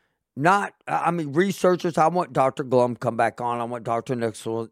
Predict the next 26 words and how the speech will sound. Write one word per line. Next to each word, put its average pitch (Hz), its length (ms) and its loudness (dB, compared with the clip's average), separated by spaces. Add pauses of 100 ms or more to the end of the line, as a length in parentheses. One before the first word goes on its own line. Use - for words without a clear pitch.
Nicholson 123 500 -6
come 113 160 -8
back 110 240 -4
on. 110 260 -6
I, 120 220 -2
I 120 140 -2
want 147 320 -4
all 127 160 2
them. 117 360 -4
I, 110 360 -6 (520)
I 135 100 2
want 147 220 2
the 143 80 -4
people 143 280 0
up 135 120 2
in 131 120 -2
Washington, 127 400 -4
D 123 160 -6
C 131 220 -4
who's 127 180 -4
doing 123 260 -2
their 123 140 -4
studies. 117 340 -6
I 127 80 -2
want 135 240 -6 (120)
every, 165 280 -2